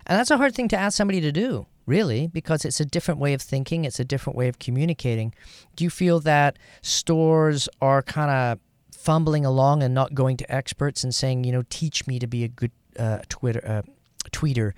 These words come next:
or, or teach me how to use Facebook properly on a, on a social level," not on a, "Oh, this is how you do marketing, this is how you do Facebook campaigns." It's no, like, "How do I learn to speak authentically through email or, or through, uh, the other social platforms?"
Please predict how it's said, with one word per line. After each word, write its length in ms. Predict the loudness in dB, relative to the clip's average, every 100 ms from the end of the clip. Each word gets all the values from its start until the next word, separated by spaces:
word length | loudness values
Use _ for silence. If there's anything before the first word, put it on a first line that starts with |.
| -10 -20 -12 -2
or, 220 | -2 0
or 100 | -2
teach 300 | -2 -4 -2
me 120 | -2
how 140 | 0
to 80 | 0
use 240 | 0 0 -2
Facebook 460 | -2 -2 0 -4 -4
properly 680 | -2 0 -2 -2 -2 -2 -2
on 140 | -2 -2
a, 100 | -2
on 120 | -2
a 60 | 0
social 500 | 0 2 2 2 2
level," 260 | 0 -2
not 240 | -2 2 2
on 140 | 4
a, 120 | 2 -2 -12 -20 -2
"Oh, 160 | 0
this 180 | 2 0
is 80 | 0
how 120 | 0
you 140 | 0 0
do 160 | 0
marketing, 480 | 2 2 0 -4 -4
this 160 | -4 -4
is 80 |
how 120 | -2 -2
you 260 | 0 -2
do 220 | -2 -4
Facebook 480 | -4 -2 -2 -2 -6 -6
campaigns." 540 | -2 0 0 0 -2 -4
It's 160 | -6
no, 160 | -4 -4
like, 220 | -4 -6 -12 _ -20 -16
"How 300 | -4 2 4
do 180 | 4 2
I 340 | 2 2 -2 -6 _ _ _
learn 320 | 0 2 2
to 120 | 0 -2
speak 480 | -2 -2 -2 -2
authentically 840 | -4 -4 -2 -2 -4 -6 -8 -8 -10 _ -12
through 240 | -4 -4 -2
email 560 | -4 -2 -4 -6 -10 -6
or, 220 | -6 -4
or 160 | -4 -6
through, 420 | -6 -8 -6 -4
uh, 200 | -6 -6
the 120 | -4
other 160 | -6 -4
social 320 | -4 -4 -6
platforms?" 560 | -6 -8 -10 -16 -16